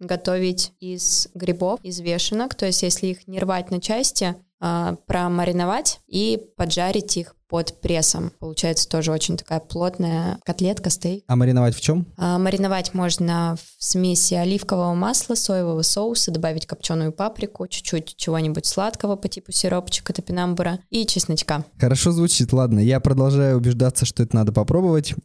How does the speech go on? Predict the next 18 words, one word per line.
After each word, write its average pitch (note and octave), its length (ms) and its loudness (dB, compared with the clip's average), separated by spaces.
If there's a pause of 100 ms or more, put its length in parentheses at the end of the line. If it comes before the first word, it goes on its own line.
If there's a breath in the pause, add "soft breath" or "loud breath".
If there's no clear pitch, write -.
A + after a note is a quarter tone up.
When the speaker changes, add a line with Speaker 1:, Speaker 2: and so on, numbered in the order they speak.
(140)
Speaker 2:
А, A#2+ 240 2
сгущёнка. B2+ 720 2
Безумно C#3+ 680 2
люблю B2+ 320 4
с - 100 0
утра A#2+ 280 2
сырники B2 420 2
со A#2 160 0
сгущёнкой. A#2+ 640 2
Я B2 120 4
понимаю, B2+ 320 2
что - 200 -2
и A2 100 2
сырники G3+ 460 2
можно D#3 300 4
сделать C3 420 2
альтернативные. B2 720 4
Speaker 1:
Мгм. - 80 -4